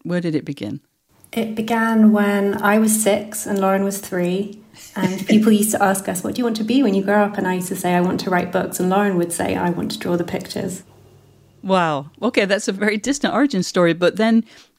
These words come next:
Speaker 1: when you came to be doing your first one, it must have been a bit more planned than when you were six and three.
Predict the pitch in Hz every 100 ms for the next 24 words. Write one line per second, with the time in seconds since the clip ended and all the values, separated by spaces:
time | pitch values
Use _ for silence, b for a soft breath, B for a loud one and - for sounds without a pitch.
0 | - 190 185 180 _ _ - - 208 196
1 | 196 180 175 170 160 151 170 160 - 143
2 | 139 139 b b b 170 165 - 165 165
3 | 160 156 - - 190 175 160 160 160 -
4 | _ - 165 156 151 147 - _ _ 143
5 | 156 151 147 147 143 - _ _ _ 160
6 | 160 151 147 - 127 - 139 - - -